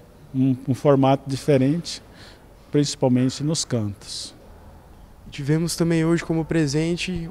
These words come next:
Speaker 2: o hino do nosso padroeiro aqui da nossa cidade, da nossa paróquia,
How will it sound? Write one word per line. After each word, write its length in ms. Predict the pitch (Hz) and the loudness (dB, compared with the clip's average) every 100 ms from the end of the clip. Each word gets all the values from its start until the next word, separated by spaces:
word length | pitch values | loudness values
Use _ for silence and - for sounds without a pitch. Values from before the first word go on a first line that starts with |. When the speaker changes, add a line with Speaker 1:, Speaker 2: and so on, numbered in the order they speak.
| - | -8
Speaker 2:
o 300 | 180 180 185 | -4 0 2
hino 380 | 202 190 135 123 - - | 2 2 0 -2 -16 -16
do 100 | 117 | -8
nosso 560 | 120 123 123 - 139 127 | -4 -4 -4 -4 -4 -2
padroeiro 560 | 139 143 143 143 160 147 | -2 -2 0 0 -2 -4
aqui 160 | - | -6
da 100 | 127 | -10
nossa 220 | 117 123 143 | -12 -12 -10
cidade, 520 | - 156 151 151 139 | -8 -4 -2 -2 -6
da 100 | 131 | -12
nossa 240 | 135 - | -10 -10
paróquia, 580 | - 143 139 135 131 117 | -8 -4 0 0 -2 -12